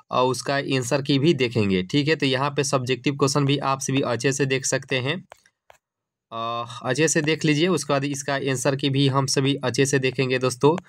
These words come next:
और जो भी दोस्तों नए जुड़ेंगे इस चैनल से, तो आप सभी सब्सक्राइब भी कर लीजिएगा दोस्तों। ठीक है, सब्सक्राइब करके बेल आइकन जरूर प्रेस कीजिएगा, ताकि जो भी वीडियो डालेंगे आप सभी के बीच पहुंचेगा।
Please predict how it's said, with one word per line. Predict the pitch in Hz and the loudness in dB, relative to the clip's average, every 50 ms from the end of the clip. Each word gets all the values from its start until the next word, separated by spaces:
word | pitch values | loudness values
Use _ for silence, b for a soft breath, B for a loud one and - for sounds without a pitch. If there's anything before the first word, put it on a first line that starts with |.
| B B B B B _ | B B B B B _
और | - 127 123 | -2 -2 0
जो | 117 123 151 156 | 2 2 4 4
भी | 151 170 | 4 2
दोस्तों | 156 170 160 - - 156 | 2 2 0 0 0 0
नए | 143 139 139 143 147 | 2 2 0 0 0
जुड़ेंगे | 139 139 139 143 143 139 139 143 | 0 2 4 4 4 4 2 0
इस | 127 139 135 131 - | 0 0 2 2 2
चैनल | 135 135 131 127 135 139 | 0 0 0 -2 -2 -2
से, | 135 143 139 | -2 -2 0
तो | 139 135 | 2 0
आप | 127 - 123 123 123 123 | 2 2 2 2 2 2
सभी | - - 131 120 131 151 180 185 B B B B B | 0 -2 0 0 0 0 -2 -2 B B B B B
सब्सक्राइब | - - - 147 143 139 - - - 139 135 143 156 | -8 -2 -2 0 0 0 -4 -4 -2 -2 -2 0 0
भी | 143 135 143 139 | 0 2 0 2
कर | 139 135 131 | 0 -2 -2
लीजिएगा | 123 120 120 110 113 110 104 101 95 | -2 -2 0 2 2 2 2 2 2
दोस्तों। | 90 92 90 - - 101 | 0 0 0 0 -2 -2
ठीक | 95 - 151 143 139 - | 0 0 -2 -2 0 -2
है, | 92 85 - _ _ b b b b b b b b b - - | -4 -6 -6 _ _ b b b b b b b b b -20 -8
सब्सक्राइब | - - 135 135 - - - 139 151 160 143 | -2 -2 -2 -2 -2 -2 -2 -2 -2 -4 -2
करके | - 156 147 139 151 | -2 -2 0 0 2
बेल | 147 135 139 139 147 151 | 2 4 4 4 2 2
आइकन | 147 143 143 151 139 | 0 2 2 2 4
जरूर | 135 143 147 143 | 6 6 4 4
प्रेस | 143 147 139 135 139 | 4 2 2 2 2
कीजिएगा, | - - 127 123 123 120 113 110 | 0 -2 0 0 2 2 0 0
ताकि | 110 123 123 123 - 131 | -2 -4 -2 0 -2 0
जो | 123 131 131 | 2 2 2
भी | 127 139 156 | 4 4 2
वीडियो | 151 139 147 147 135 139 143 143 | 4 4 4 4 6 6 4 4
डालेंगे | 135 139 135 135 135 135 151 | 4 2 0 -2 -2 -2 -4
आप | 160 - - 131 127 123 | -4 0 2 2 2 2
सभी | - - 131 127 120 | 2 0 0 0 2
के | 131 123 | 0 0
बीच | 120 127 123 120 | 0 -2 -2 -2
पहुंचेगा। | - - 117 107 107 - 113 104 95 87 85 | 0 2 2 2 4 2 2 2 2 0 -4